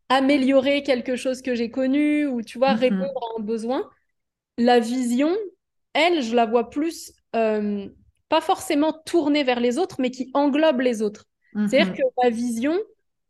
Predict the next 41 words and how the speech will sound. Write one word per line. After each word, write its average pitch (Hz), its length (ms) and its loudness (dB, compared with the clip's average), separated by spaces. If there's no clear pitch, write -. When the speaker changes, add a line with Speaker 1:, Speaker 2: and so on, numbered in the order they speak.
Speaker 1:
je 208 140 -4
vais 254 140 4
la 262 160 4
faire 311 400 -2
parce 226 180 -4
que 247 100 -6
moi, 262 320 0
elle 254 100 -4
me 240 120 -2
fait 233 180 -8
kiffer, 320 420 -4
mais 226 120 2
elle 247 180 4
va 233 160 2
forcément 311 760 -4
impacter 269 520 -2
d'autres 254 300 -4
personnes. 262 640 -4
Tu - 100 -16
vois, 262 120 4
je 269 140 -4
peux 240 80 -2
pas 285 200 2
juste, 294 340 -4
euh, 240 220 2
même 320 340 -2
créer 277 220 -6
une 262 140 -4
entreprise 262 480 -4
de 214 100 2
n'importe 254 580 -2
quoi, 339 340 -4
même 269 240 -2
si 269 200 -10
je - 80 -10
suis, 285 280 -2
euh, 233 40 4
je 226 60 0
sais - 80 -14
pas, 247 360 0
euh, 196 40 -8